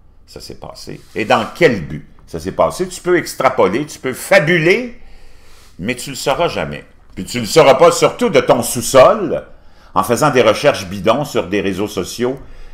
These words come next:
qui publient que des fabulations. Donc, c'est pas toi non plus qui vas le savoir, mais tu peux t'amuser à fabuler. Mais ça nous en donne une bonne idée de ce que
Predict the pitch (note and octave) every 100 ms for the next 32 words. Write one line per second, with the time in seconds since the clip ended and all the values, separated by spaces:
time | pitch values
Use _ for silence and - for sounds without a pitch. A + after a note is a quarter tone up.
0 | - - F#2+ G2+ F2 A#2+ C#3+ C#3 - -
1 | _ _ _ _ - - C3+ B2 - -
2 | - - - - D2 G#2+ G#2+ G#2+ - _
3 | _ _ _ _ - F2 G2+ F2 D2 -
4 | D#2+ - _ _ _ - _ _ _ _
5 | _ - - - _ - - C#2+ C#2 -
6 | D2+ - G#2 G2+ F2 F#2+ B2 G2+ F#2 -
7 | D2+ D2+ A3+ F3+ - A3 E3+ E2 - _
8 | - _ _ _ _ G2+ G#2 F2+ D#2+ -
9 | _ - - - - - - F#2 A#2 F2
10 | E2 - - - - - - - - -
11 | - - - D2+ - A2+ G2+ A2+ - F#3+
12 | E3+ F#2 D2+ B2+ G2+ D2 A#2+ B2 D#2+ -
13 | - E2